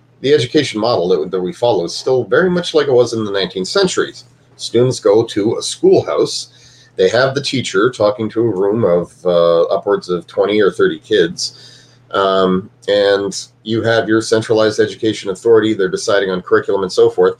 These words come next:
Whereas, in fact, the schools of the future are probably going to be much more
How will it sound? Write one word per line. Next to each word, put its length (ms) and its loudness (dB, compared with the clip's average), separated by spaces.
Whereas, 220 2
in 100 0
fact, 260 0
the 140 -2
schools 400 0
of 60 -2
the 80 -2
future 760 -2
are 100 -4
probably 460 0
going 220 2
to 40 -4
be 240 -6
much 320 -2
more 400 2